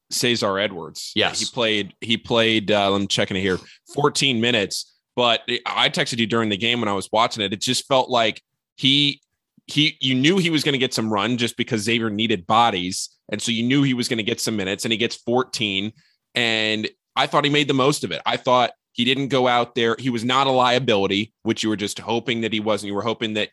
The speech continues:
Speaker 1: he could at least be neutral and not be a liability. And even more so than being neutral, I thought he positively contributed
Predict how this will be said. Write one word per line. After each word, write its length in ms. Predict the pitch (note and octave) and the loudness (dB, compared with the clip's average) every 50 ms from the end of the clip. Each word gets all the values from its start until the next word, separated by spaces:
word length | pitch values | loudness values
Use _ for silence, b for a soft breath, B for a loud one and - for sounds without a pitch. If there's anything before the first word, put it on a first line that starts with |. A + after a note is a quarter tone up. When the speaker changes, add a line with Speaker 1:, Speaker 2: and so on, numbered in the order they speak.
| _ | _
Speaker 1:
he 200 | - - A#2 A2 | -12 -8 -8 -6
could 320 | - - B2 A2 G#2 G2 - _ _ _ _ - | -4 -2 0 0 0 -2 -4 _ _ _ _ -6
at 100 | A2+ A#2 | -6 -4
least 320 | A2+ A#2+ B2+ B2 A#2+ - _ | -2 0 0 0 -2 -4 _
be 120 | - A2 | -6 -6
neutral 600 | G#2+ G2+ A2 B2+ B2 - - G#2+ F#2 F2+ F#2+ - - | -4 -2 -2 -2 -2 -2 -2 -2 -2 -2 -4 -4 -6
and 100 | G2+ G#2 | -4 -2
not 200 | G#2+ A2 G#2+ - | -2 -2 -2 0
be 100 | A#2 A2+ | 0 0
a 60 | G#2+ | 0
liability. 760 | G#2 G#2+ G#2 G2+ G2+ F#2+ G2 A2 A#2 A2+ G2+ F#2+ F#2 F#2+ G2 b b b b b - | 2 2 2 0 0 0 0 0 0 0 0 -2 -2 -4 -6 b b b b b -2
And 120 | A#2 C3 | 0 2
even 180 | C#3 C3 C#3 C3+ | 2 2 2 2
more 200 | C3+ C3+ C#3+ D3 | 2 4 4 2
so 200 | - - D#3 C#3 | 2 2 2 2
than 160 | C#3 C3+ B2+ | 2 2 2
being 200 | C3 C3 B2+ B2 | 2 2 2 2
neutral, 400 | B2 C#3 C#3 - - A#2+ B2 - - | 2 2 2 2 2 2 2 2 2
I 140 | A2+ C3 | 0 0
thought 300 | D3+ - - C3+ B2 - | 0 2 2 2 2 2
he 200 | B2+ B2 A#2 A#2 _ | 0 -4 -4 -6 _
positively 640 | - - B2 B2 C3 C3+ C3+ A#2+ A#2+ G#2+ A#2 B2 A#2+ | -6 0 2 2 2 2 0 -4 -4 -4 -2 -4 -4
contributed 800 | A#2+ - A#2 G#2+ - - C#3 C3 A#2+ B2 A2+ G#2+ G2 G2 G2+ - | -4 -6 -10 -8 -6 -4 -4 -2 -2 -2 -2 0 -2 -2 -4 -8